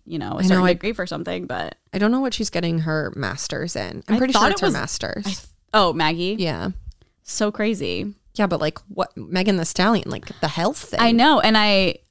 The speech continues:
Speaker 1: I looked it up because I was like, "Okay, she's had to have talked about this before." And there's a clip of, um, Zach Sang interviewing her about it. And it was just cute. She was like, "I just really, I did this for myself and for
Speaker 2: Aw.
Speaker 1: my grandmother and my
Speaker 2: Aw.
Speaker 1: mom." She was like,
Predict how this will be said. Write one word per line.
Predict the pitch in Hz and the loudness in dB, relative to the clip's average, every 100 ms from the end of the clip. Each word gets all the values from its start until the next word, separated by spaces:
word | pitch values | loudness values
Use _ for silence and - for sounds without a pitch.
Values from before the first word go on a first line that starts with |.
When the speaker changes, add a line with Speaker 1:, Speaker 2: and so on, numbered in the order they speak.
| - | -2
Speaker 1:
I | 208 | 2
looked | 202 240 233 | 6 4 4
it | 196 | 2
up | 170 | 2
because | 190 180 185 | 0 -2 0
I | |
was | 175 | 2
like, | 160 156 | 0 0
"Okay, | 180 | -4
she's | 170 - | -2 0
had | 277 | 0
to | |
have | 302 | 0
talked | 170 123 | -4 -4
about | - | -6
this | - - | -10 -10
before." | 175 160 | -6 -2
And | 160 | 0
there's | 190 180 | 0 0
a | |
clip | 170 185 185 | 0 0 2
of, | 165 156 - _ _ | 0 -2 -10 _ _
um, | 160 156 170 | -2 0 2
Zach | 165 147 | 2 0
Sang | - 160 151 | -2 -2 0
interviewing | 156 160 156 - 185 | -2 -4 -4 -6 -6
her | - | -6
about | - 85 78 | -4 -2 0
it. | 90 - - - - | -2 -4 -10 -20 -2
And | 190 190 - _ _ | 2 2 0 _ _
it | 208 | 2
was | 220 | 4
just | 240 - | 2 -2
cute. | - 208 170 - | -2 0 2 0
She | - | -2
was | 185 170 | 0 2
like, | 160 - | 2 2
"I | 175 | 0
just | 202 196 | 0 -2
really, | 180 185 196 190 | 0 2 4 4
I | 185 | 4
did | 185 | 2
this | 185 202 | -2 0
for | 214 | 0
myself | 208 214 185 175 170 180 - | 0 2 4 4 4 0 -2
and | 175 220 | -2 2
for | 220 | 4
Speaker 2:
Aw. | |
Speaker 1:
my | 190 170 | 6 4
grandmother | 170 175 165 165 160 160 156 160 | 2 2 2 2 2 2 4 2
and | 160 | 0
my | 160 | 0
Speaker 2:
Aw. | |
Speaker 1:
mom." | 175 175 165 160 160 | 4 4 6 4 2
She | 170 | -2
was | 175 | -2
like, | 165 160 | -2 -4